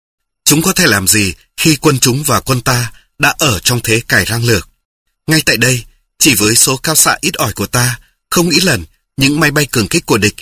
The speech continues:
đã lao xuống chút bom vào đúng vị trí của quân Pháp. Trước mắt, ta sẽ thay thế những cuộc tiến công ào ạt vào các cao điểm bằng cách chuyển sang đánh nhỏ, phát động toàn thể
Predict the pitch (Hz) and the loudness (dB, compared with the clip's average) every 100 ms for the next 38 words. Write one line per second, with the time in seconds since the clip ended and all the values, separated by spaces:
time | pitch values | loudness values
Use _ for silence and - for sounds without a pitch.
0 | - - 123 160 147 - 127 127 190 151 | -10 -2 0 0 2 2 0 -2 -2 0
1 | 139 127 113 92 92 95 131 - 110 110 | -2 -2 -2 -2 -4 -4 -4 -2 -2 -2
2 | 117 90 120 110 139 156 _ _ _ _ | -4 -4 -6 -2 -2 -4 _ _ _ _
3 | _ - 175 175 - _ _ _ - 147 | _ -4 0 0 -2 _ _ _ -2 2
4 | - 156 165 147 131 123 139 131 - 120 | 2 0 -2 -2 0 -2 -4 -4 -2 -2
5 | - 117 156 139 92 107 110 104 - 117 | -2 -2 -2 -4 -2 -2 -2 -4 -6 -2
6 | 110 165 165 - 147 127 107 - - _ | -2 0 -4 -2 -2 0 -2 -4 -20 _
7 | - - 196 175 - - 151 95 - - | -4 -2 0 -4 -4 0 0 2 0 0
8 | 127 117 117 147 98 78 _ _ - 202 | 0 -2 0 0 -2 -4 _ _ -4 0
9 | 180 135 135 107 110 98 | 0 0 -2 -2 0 -2